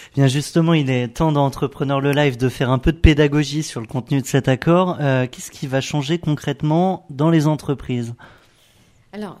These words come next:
Speaker 2: je, moi, je vais vous parler de ce que j'ai obtenu pour les salariés, parce qu'effectivement,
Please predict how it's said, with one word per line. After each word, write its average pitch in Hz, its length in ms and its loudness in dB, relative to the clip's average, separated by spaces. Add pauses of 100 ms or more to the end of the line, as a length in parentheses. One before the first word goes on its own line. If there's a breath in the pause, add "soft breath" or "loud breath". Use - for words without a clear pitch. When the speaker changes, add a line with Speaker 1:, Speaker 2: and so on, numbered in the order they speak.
Speaker 2:
je, 220 320 -16
moi, 254 140 -8
je - 100 -12
vais 226 60 -6
vous 208 120 -8
parler 233 340 -2
de 196 120 -4
ce - 160 -10
que 220 120 -6
j'ai 202 140 -2
obtenu 220 340 -4
pour - 180 -16
les 196 100 -4
salariés, 180 580 -6
parce 165 200 -10
qu'effectivement, 196 680 -12